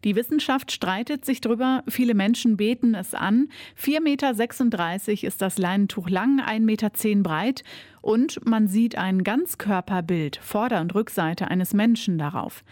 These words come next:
Vermeintlich als Zeugnis von Jesu Auferstehung am Ostermorgen. Wahrscheinlicher ist aber, dass es aus einer viel späteren Zeit stammt.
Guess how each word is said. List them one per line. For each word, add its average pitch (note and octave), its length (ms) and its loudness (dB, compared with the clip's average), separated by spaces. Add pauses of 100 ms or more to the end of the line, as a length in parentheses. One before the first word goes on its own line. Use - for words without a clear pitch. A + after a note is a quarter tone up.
(260)
Vermeintlich C#4 840 -2
als A#3 220 -4
Zeugnis A#3 480 0
von G#3+ 180 2
Jesu G#3 280 0
Auferstehung A#3 800 0
am G3 160 2
Ostermorgen. F#3+ 880 0 (380)
Wahrscheinlicher G#3+ 840 0
ist A#3 140 -4
aber, G#3 320 0
dass G3+ 220 -2
es G#3 100 -6
aus D#3 140 -4
einer G3 260 0
viel A#3 280 0
späteren G3+ 520 0
Zeit D#3+ 340 -4
stammt. - 460 -6